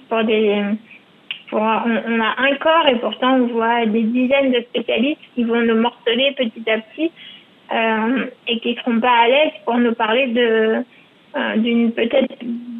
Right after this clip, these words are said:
pathologie banale que tout le monde pourrait, pourrait avoir, quoi. Euh, entrer dans un cabinet en centre-ville, c'est, c'est, c'est la croix et la bannière. Euh, être, habiter, euh, chez soi et rechercher un médecin, euh, généraliste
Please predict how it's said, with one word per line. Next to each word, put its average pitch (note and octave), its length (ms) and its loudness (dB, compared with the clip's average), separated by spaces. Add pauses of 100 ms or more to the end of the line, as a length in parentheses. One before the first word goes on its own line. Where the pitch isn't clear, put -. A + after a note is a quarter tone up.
(140)
pathologie A#3+ 600 0
banale A#3+ 540 2
que A3+ 120 0
tout A#3+ 140 -2
le B3 120 2
monde B3+ 140 2
pourrait, A3+ 480 -2
pourrait A3 180 0
avoir, B3+ 460 0
quoi. A3+ 160 -4 (520)
Euh, A3 260 -2
entrer B3+ 380 2
dans A#3+ 160 2
un A#3 140 0
cabinet A3+ 540 2
en A3 120 0
centre-ville, A3+ 680 -2
c'est, G3+ 380 0
c'est, G3+ 340 -2
c'est A3 80 -4
la G#3 140 -2
croix A3 220 -2
et - 20 0
la G#3+ 100 0
bannière. C4 380 0 (440)
Euh, G#3 500 0
être, - 120 -6 (100)
habiter, B3 540 0 (140)
euh, G#3 200 0 (140)
chez B3 240 -2
soi C4 300 2
et G#3+ 280 2
rechercher A#3+ 520 -4
un A3+ 140 -2
médecin, A3 580 -2
euh, G3 160 -2 (240)
généraliste A3 760 -2